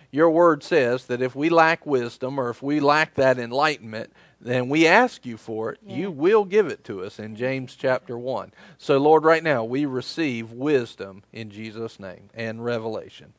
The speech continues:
Speaker 1: Amen.
Speaker 2: Amen.
Speaker 1: So Ephesians one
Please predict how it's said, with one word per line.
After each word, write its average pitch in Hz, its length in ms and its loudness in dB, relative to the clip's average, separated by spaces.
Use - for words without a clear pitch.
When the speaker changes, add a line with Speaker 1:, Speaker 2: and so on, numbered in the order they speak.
Speaker 1:
Amen. 151 320 0
Speaker 2:
Amen. 226 460 -10
Speaker 1:
So 156 340 4
Ephesians 202 920 -4
one 151 640 -2